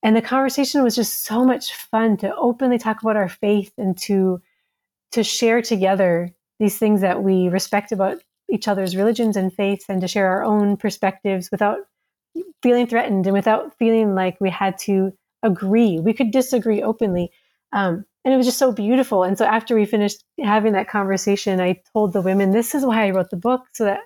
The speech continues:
myself and others can have these kinds of conversations where there isn't that fear and there isn't intimidation or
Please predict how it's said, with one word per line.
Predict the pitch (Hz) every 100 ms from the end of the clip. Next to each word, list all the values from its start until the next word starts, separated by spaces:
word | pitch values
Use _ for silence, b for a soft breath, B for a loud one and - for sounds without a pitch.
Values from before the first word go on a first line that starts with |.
| _
myself | 240 196 190 202 214 233
and | 214 226
others | 214 214 196 -
can | 190
have | 170 202 214
these | 196 180
kinds | - 202 185
of |
conversations | - 185 175 190 175 170 165 _ _ _ _ _
where | 185 185 180 175 175 _ _ _
there | 220 226
isn't | 269 294 233 196
that | 180 -
fear | - 175 170
and | 170
there | 190
isn't | 226 220 240 214 - _ _ _ _ _ _ _ -
intimidation | 226 214 233 208 196 202 - 185 180 180
or | 269 180 180 175 175 180